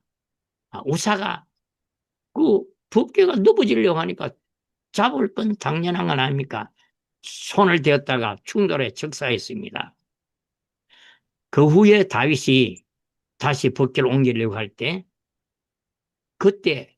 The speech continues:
뭐 때문에 그런 사고가 일어난지를 깨달아 알았습니다. 그래서 전에는 우리가 규례대로 어깨에 매지 아니하였더니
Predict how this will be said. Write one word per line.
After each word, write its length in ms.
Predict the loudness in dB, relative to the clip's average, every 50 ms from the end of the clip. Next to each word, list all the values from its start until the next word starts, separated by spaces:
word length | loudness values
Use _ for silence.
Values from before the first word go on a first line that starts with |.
| _ _ -10
뭐 280 | -4 0 2 2 2 0 -2
때문에 720 | -4 -2 -2 -2 -2 -2 -2 -2 0 0 -2 -4 -6 -10 -14 _ _ _ _ _ _ _ _ _ _ _ _ _ _ _ _ _
그런 440 | 2 4 4 4 4 2 0 -2 -6
사고가 500 | -12 -14 -12 -6 -4 -4 -4 -4 -4 -4
일어난지를 800 | -4 -4 -4 -4 -4 -4 -2 0 0 -2 -2 -2 -6 -8 -10 -14 _ _
깨달아 440 | -8 -6 -4 -4 -4 -4 -4 -4 -6
알았습니다. 680 | -6 -8 -12 -16 -18 -18 -18 -16 -16 -16 -18 -18 _ _ _ _ _ _ _ _ _ _ _ _ _ _
그래서 360 | -2 -2 -2 -2 -2 -6 -8
전에는 560 | -8 -2 0 2 4 4 4 6 6 6 6 6
우리가 500 | 6 4 4 2 2 0 0 -4 -8 _ _ _ _ _ _ _ _ _ _ -2
규례대로 540 | 4 6 6 6 6 4 4 4 2 2 2
어깨에 400 | 2 0 0 -2 -4 -4 -4 -4
매지 500 | -4 -4 0 4 4 4 4 4 -2 -2 0
아니하였더니 1000 | 0 0 2 0 0 -2 -4 -6 -6 -4 -2 0 2 2 2 0 -2 -4 _